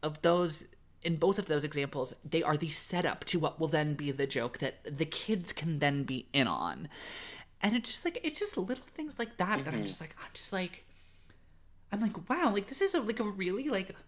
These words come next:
Speaker 1: much like Paddington the Bear, like, a very kind, considerate movie." <laughs> Like,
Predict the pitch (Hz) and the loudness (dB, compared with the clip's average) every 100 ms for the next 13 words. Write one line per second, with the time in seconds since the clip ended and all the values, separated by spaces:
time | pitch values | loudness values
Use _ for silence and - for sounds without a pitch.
0 | - 160 170 - 208 - 180 196 208 - | -6 -2 0 0 0 2 2 2 0 0
1 | 214 214 220 247 240 220 - - 202 220 | 0 2 4 4 4 2 0 -2 -2 0
2 | 220 226 269 339 339 - 208 254 311 - | 2 4 6 4 0 -2 -2 -2 -4 -6
3 | 220 196 - 226 233 254 - - 180 214 | -4 -2 4 6 8 8 6 4 -2 -2
4 | 254 226 - 185 - 208 - 208 214 - | 0 -2 0 0 0 -2 0 -2 -2 -4
5 | - | -8